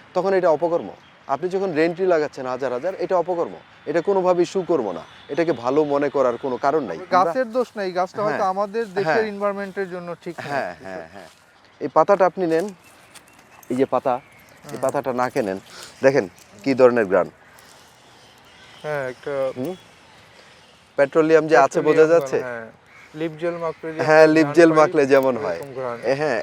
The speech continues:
Speaker 1: এবং এটা, এটা কিন্তু আমাদের মাটিতে, আমাদের পানিকে একদম সরাসরি দূষিত করে।
Speaker 2: হুম।
Speaker 1: পানিতে যদি আমি পাতা আপনি ফেলে রাখেন, পানি লাল হয়ে যাবে, চা পাতির মতো হয়ে যাবে।
Speaker 2: আচ্ছা।
Speaker 1: হ্যাঁ, এইটা মানে মারাত্মক ক্ষতিকর গাছ। এটা একটু যদি পারেন দেখেন,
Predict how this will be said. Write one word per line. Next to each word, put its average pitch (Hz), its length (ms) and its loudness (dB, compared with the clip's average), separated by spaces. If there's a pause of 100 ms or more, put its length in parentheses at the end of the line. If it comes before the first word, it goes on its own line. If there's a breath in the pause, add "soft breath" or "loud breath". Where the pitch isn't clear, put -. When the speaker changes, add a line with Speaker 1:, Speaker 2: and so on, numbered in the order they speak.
Speaker 1:
এবং 165 420 4
এটা, 160 360 6 (400)
এটা 151 300 6
কিন্তু 175 240 6
আমাদের 143 320 4
মাটিতে, 147 480 4
আমাদের 139 340 2
পানিকে 160 300 2
একদম 160 240 2
সরাসরি 185 460 0
দূষিত 120 280 -4
করে। 85 220 -6
Speaker 2:
হুম। - 480 -16
Speaker 1:
পানিতে 175 300 6
যদি 185 240 6
আমি 180 200 4
পাতা 156 220 4
আপনি 160 200 2
ফেলে 151 240 2
রাখেন, 139 260 2
পানি 147 260 -2
লাল 131 280 2
হয়ে 120 140 -4
যাবে, 95 240 -4 (140)
চা 123 180 0
পাতির 117 300 -4
মতো 92 220 -12
হয়ে 82 200 -12
যাবে। 80 280 -12
Speaker 2:
আচ্ছা। 120 280 -16 (300)
Speaker 1:
হ্যাঁ, 117 200 0 (120)
এইটা 175 600 8 (340)
মানে 117 260 0
মারাত্মক 123 600 4
ক্ষতিকর 151 400 2
গাছ। 113 320 -2 (280)
এটা 160 200 8
একটু 165 200 6
যদি 147 360 4 (260)
পারেন 120 260 6
দেখেন, 117 280 2